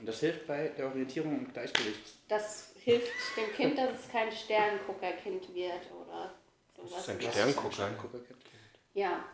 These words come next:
Speaker 2: wenn das Kind in die falsche Hebamme, ja.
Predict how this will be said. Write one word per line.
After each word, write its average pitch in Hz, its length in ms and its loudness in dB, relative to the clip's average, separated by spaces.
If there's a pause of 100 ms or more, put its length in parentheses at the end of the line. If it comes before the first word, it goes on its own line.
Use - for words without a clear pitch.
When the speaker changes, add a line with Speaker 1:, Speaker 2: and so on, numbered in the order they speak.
(340)
Speaker 2:
wenn 202 120 0
das 196 140 0
Kind 226 260 -2
in 214 100 2
die 214 60 -2
falsche 208 300 0 (320)
Hebamme, 285 380 6 (100)
ja. - 80 4